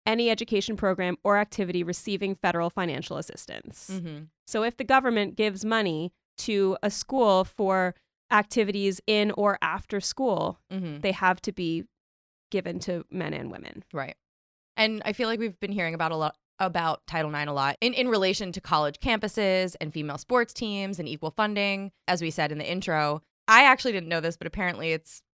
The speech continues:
Speaker 2: been out in the world, but the M R A suing the university over women-only scholarships like Yale and U S C who had programs exclusively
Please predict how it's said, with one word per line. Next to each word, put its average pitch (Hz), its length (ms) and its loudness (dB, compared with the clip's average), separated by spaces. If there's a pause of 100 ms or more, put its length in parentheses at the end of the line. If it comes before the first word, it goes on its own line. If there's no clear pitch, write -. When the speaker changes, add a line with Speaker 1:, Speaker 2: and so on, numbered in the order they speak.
Speaker 2:
been 160 160 2
out 151 160 4
in 165 60 -6
the 156 80 2
world, 147 320 2
but 156 100 -2
the - 100 0
M 175 140 4
R 156 160 6
A 147 240 2
suing 151 520 -4
the 147 100 -4
university 147 580 -4
over 147 240 -4 (1300)
women-only 165 360 2
scholarships 147 600 -2
like 139 200 -4
Yale 135 240 0
and 143 180 -2
U 139 100 -2
S 131 120 -4
C 131 260 -6
who 143 80 -2
had 127 160 -4
programs 127 420 -4
exclusively 143 1160 -2